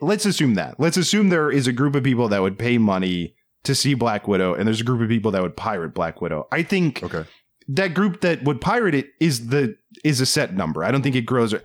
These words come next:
Speaker 1: But I think the difference is this. If you really wanted to see a movie and you enjoy pirating, I would guess that if it's not available on whatever sites that you get your stuff from, but is available in theater,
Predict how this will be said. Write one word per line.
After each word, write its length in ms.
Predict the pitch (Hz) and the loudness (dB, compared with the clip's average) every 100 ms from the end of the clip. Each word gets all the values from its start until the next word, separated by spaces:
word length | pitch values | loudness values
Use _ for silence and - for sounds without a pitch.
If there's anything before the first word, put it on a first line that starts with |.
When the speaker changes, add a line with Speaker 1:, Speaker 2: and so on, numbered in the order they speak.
| - | -4
Speaker 1:
But 120 | 165 | 0
I 40 | 180 | 0
think 240 | 202 208 | 2 0
the 80 | 170 | 0
difference 440 | 131 254 233 165 | 0 0 0 0
is 180 | 120 104 | 0 -2
this. 480 | 101 143 85 - - - - _ _ _ _ _ _ _ | -2 -2 -2 -4 -6 -10 -20 _ _ _ _ _ _ _
If 180 | 202 196 | -2 0
you 160 | 180 226 | 2 4
really 220 | 254 269 | 4 4
wanted 260 | 233 214 151 | 2 2 0
to 100 | 139 | 0
see 220 | 151 135 | 2 4
a 40 | |
movie 540 | 113 104 98 82 82 85 | 4 4 2 0 -4 -4
and 240 | - 127 131 | -2 0 2
you 300 | 131 123 110 | 2 2 2
enjoy 360 | 123 127 120 104 | 0 2 2 0
pirating, 760 | - 117 107 87 80 82 80 - - _ _ - | -2 -2 -2 -2 -4 -4 -4 -8 -16 _ _ -2
I 180 | 160 226 | 0 2
would 300 | 202 147 113 | 2 2 0
guess 460 | 131 110 - - _ - | 0 0 -2 -6 _ -4
that 440 | 139 123 110 107 - _ _ _ _ _ _ _ _ - | -2 0 -2 -4 -10 _ _ _ _ _ _ _ _ -2
if 240 | 185 - | -2 2
it's 420 | 165 147 - - - | 2 2 0 -4 0
not 460 | 123 131 160 170 185 | 2 4 4 2 0
available 760 | 151 127 131 127 120 117 113 | 0 0 2 2 2 2 2
on 400 | 101 113 113 107 | 2 2 4 2
whatever 360 | 104 120 120 110 | 4 2 2 0
sites 360 | - 113 101 - | 0 0 -2 -2
that 100 | 104 | -2
you 160 | 92 | 0
get 180 | 87 92 | -2 -4
your 100 | 85 | -4
stuff 280 | - 95 85 | -2 -2 -2
from, 420 | - 87 80 78 - _ _ - | -4 -2 -2 -6 -10 _ _ -4
but 200 | 147 - | -2 0
is 200 | 180 151 | 0 0
available 480 | 143 139 139 127 123 | 0 2 2 2 2
in 120 | 113 | 2
theater, 480 | 165 165 127 107 | 2 2 2 0